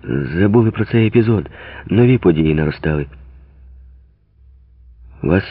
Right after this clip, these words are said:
збили на винищувачі. По нагородах бачу. Винищувач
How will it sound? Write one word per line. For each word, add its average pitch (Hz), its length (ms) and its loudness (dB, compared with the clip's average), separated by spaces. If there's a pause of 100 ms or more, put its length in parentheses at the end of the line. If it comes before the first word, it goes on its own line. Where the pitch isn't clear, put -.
(320)
збили 85 440 2
на 95 120 0
винищувачі. 95 720 -4 (1600)
По 101 100 2
нагородах 104 480 2
бачу. 71 320 -4 (1500)
Винищувач 82 840 0